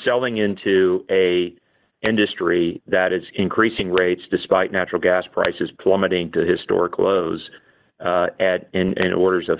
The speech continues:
fifty percent, nineteen percent. Just in the last week alone, three major utilities, uh, announced rate increases fifteen percent and greater.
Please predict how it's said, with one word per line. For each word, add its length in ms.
fifty 240
percent, 560
nineteen 380
percent. 500
Just 280
in 80
the 80
last 360
week 160
alone, 640
three 140
major 320
utilities, 720
uh, 40
announced 520
rate 200
increases 500
fifteen 380
percent 480
and 180
greater. 560